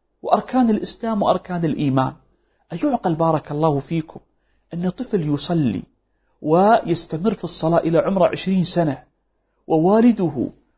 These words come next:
ولا يوجد أحد حوله يعلمه ما هي أخطاء الصلاة، ما هي نواقض الصلاة،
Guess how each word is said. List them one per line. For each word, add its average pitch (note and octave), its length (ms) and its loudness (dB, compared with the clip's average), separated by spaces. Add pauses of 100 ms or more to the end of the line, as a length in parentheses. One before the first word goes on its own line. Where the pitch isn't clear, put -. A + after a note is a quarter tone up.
(120)
ولا G#3+ 300 6
يوجد A3 400 4
أحد G3 300 0
حوله D#3+ 440 0 (360)
يعلمه F3+ 640 4 (400)
ما C#4+ 140 -2
هي C#4+ 160 2
أخطاء - 440 -2
الصلاة، - 440 -6 (640)
ما A3 200 0
هي C#4 120 4
نواقض B3+ 480 4
الصلاة، G#3+ 440 -4